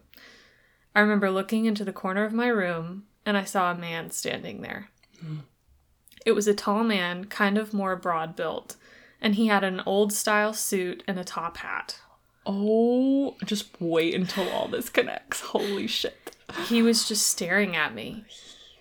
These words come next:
Speaker 1: I couldn't really see his face that well. Uh, it was like I could, I couldn't make out his features, but I could tell that he was staring, like, into my soul. I didn't quite know what to do. Am I seeing a ghost?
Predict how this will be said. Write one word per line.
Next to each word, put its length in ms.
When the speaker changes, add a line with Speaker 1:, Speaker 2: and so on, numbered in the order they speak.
Speaker 1:
I 80
couldn't 260
really 240
see 220
his 200
face 280
that 220
well. 500
Uh, 320
it 100
was 200
like 200
I 100
could, 320
I 160
couldn't 480
make 180
out 180
his 160
features, 680
but 100
I 100
could 180
tell 240
that 140
he 140
was 140
staring, 640
like, 280
into 360
my 160
soul. 520
I 120
didn't 360
quite 280
know 160
what 160
to 100
do. 380
Am 140
I 80
seeing 300
a 80
ghost? 640